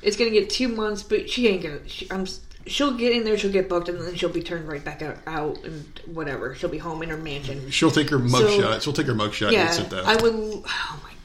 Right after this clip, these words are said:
Speaker 1: God, I would love to know what the hell the other
Speaker 2: Yeah.
Speaker 1: people got.
Speaker 2: It's infuriating. It really is, because a lot of people don't get that, that right.
Speaker 1: No, it,
Speaker 2: Yeah,
Speaker 1: it's,
Speaker 2: it's
Speaker 1: it's not
Speaker 2: garbage.
Speaker 1: fair.
Speaker 2: It's
Speaker 1: Just
Speaker 2: all
Speaker 1: because they're
Speaker 2: fucking garbage.
Speaker 1: celebrities. Um,
Speaker 2: It's not fair.
Speaker 1: yeah, that,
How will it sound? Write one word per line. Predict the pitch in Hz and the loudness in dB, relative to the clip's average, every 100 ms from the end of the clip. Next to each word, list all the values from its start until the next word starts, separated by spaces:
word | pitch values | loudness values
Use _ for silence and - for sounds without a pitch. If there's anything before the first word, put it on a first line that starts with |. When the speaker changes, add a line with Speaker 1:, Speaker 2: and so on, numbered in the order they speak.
| - | -10
Speaker 1:
God, | - 247 294 | -4 -2 0
I | 214 | 0
would | 190 | 2
love | 202 190 | 2 2
to | 185 | 0
know | 190 | 0
what | 175 175 | 0 -2
the | |
hell | 170 175 | -4 -2
the | 165 | -2
other | 165 117 | -2 -2
Speaker 2:
Yeah. | |
Speaker 1:
people | 123 156 | -4 -6
got. | - 160 123 - 165 | -8 -8 -8 -4 2
Speaker 2:
It's | 151 | 6
infuriating. | 147 - 165 131 92 95 95 - | 6 8 6 8 2 -4 -10 -6
It | 123 | -4
really | 120 120 92 | 0 0 0
is, | - | -4
because | - - 127 | -4 0 2
a | 127 | 2
lot | 139 | 0
of | 143 | 2
people | 127 | 2
don't | 127 120 | 0 0
get | 131 123 | -2 -2
that, | 101 98 - - - - 113 | -2 -4 -8 -20 -20 -10 -4
that | 101 98 | -4 -2
right. | 101 403 415 427 | 0 2 0 2
Speaker 1:
No, | 403 151 156 | 2 2 2
it, | 220 254 - | 0 -2 -8
Speaker 2:
Yeah, | 311 311 | -6 -4
Speaker 1:
it's, | - | -2
Speaker 2:
it's | 123 - | -2 0
Speaker 1:
it's | 190 220 | 0 2
not | |
Speaker 2:
garbage. | 226 - | 0 0
Speaker 1:
fair. | 170 156 151 | -4 -2 -4
Speaker 2:
It's | - | 0
Speaker 1:
Just | 214 | 2
Speaker 2:
all | 233 | 4
Speaker 1:
because | 214 208 196 | 4 2 2
they're | 175 | 0
Speaker 2:
fucking | 190 170 | 0 -2
garbage. | 151 156 | -2 -6
Speaker 1:
celebrities. | - - - - - - | -6 -12 -18 -18 -18 -12
Um, | 170 165 165 147 | -6 -4 -6 -8
Speaker 2:
It's | - | -2
not | 208 196 | -2 0
fair. | 226 | 2
Speaker 1:
yeah, | 240 | 4
that, | 294 - - | 2 -2 -14